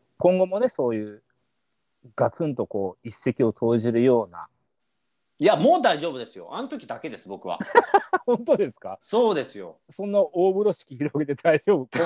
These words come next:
Speaker 1: 後大丈夫ですか？
Speaker 2: 大丈夫ですよ。大丈夫ですよ。
Speaker 1: <laughs> 本当ですか？
Speaker 2: 大丈夫です、大丈夫です。
Speaker 1: 来ますよ、多分。なんならラッ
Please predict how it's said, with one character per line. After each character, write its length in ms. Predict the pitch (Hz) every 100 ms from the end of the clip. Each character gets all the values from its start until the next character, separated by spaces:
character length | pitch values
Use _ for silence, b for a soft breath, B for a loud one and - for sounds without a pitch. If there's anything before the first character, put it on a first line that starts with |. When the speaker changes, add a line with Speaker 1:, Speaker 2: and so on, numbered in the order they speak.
| 165
Speaker 1:
後 60 | 165
大 180 | 123
丈 100 | 175
夫 80 | 165
で 60 | 151
す 80 | -
か？ 80 |
Speaker 2:
大 60 | 190
丈 0 |
夫 20 |
で 60 | -
す 120 | 139
よ。 220 | 120 135 - _ B B -
大 300 | 123 151 156
丈 120 | 160
夫 80 | 113
で 100 | 101
す 140 | - 92
よ。 220 | 156 139
Speaker 1:
<laughs> 40 |
本 180 | 180 196
当 100 | 247
で 140 | 262 143
す 80 | -
か？ 220 | 80 95
Speaker 2:
大 280 | 117 143 160
丈 120 | 156
夫 80 | 120
で 120 | 101
す、 120 | 95 -
大 220 | 107 104
丈 60 |
夫 20 | 101
で 40 |
す。 20 |
Speaker 1:
来 20 | 262
ま 100 | -
す 120 | 120
よ、 160 | 85 -
多 140 | 92
分。 100 | 85 _
な 160 | 120 185
ん 80 | 226
な 80 | 220
ら 140 | 139
ラ 160 |
ッ 20 | 185